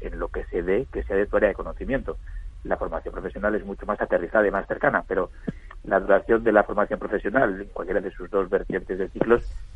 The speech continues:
eh, no, no, no, no determina la capacidad de ser ágiles, porque igualmente para poder cambiar un plan de estudios o para poder crear un nuevo título de formación profesional se requiere de un tiempo, a mi modo de ver,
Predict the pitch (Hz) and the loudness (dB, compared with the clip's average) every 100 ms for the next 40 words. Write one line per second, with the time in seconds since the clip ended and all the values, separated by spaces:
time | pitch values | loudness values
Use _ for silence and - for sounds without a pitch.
0 | - - - 95 90 90 - 98 - - | -14 -10 -2 0 0 -4 -8 -12 -12 -8
1 | 98 120 110 110 107 110 120 139 120 113 | 0 2 4 2 2 0 4 4 2 0
2 | 147 90 101 95 92 - 90 87 - 92 | -2 -2 0 2 0 2 2 2 0 0
3 | 92 - 87 80 - 85 90 87 - - | 0 -2 -8 -8 -10 -10 -6 -8 -8 -2
4 | - - 87 95 92 98 120 107 95 90 | 0 0 6 8 8 6 4 8 8 8
5 | 92 - 90 95 92 90 87 92 - 104 | 2 4 4 4 2 0 0 0 -2 2
6 | 98 87 82 82 82 82 87 - - - | 4 2 -2 -2 -2 0 -2 -4 -16 -6
7 | - 95 101 104 104 101 95 92 120 92 | 4 10 10 10 6 -2 0 0 0 0
8 | 85 - 85 - 92 98 101 110 127 - | -2 -2 -4 -4 -2 -2 8 8 8 0
9 | - - - - 92 85 95 95 98 95 | -8 -8 -8 -6 -4 -4 0 4 4 2
10 | 95 101 101 - 113 - - - 120 87 | -4 -2 -2 2 0 0 -10 -8 -6 -2
11 | 90 85 | 0 2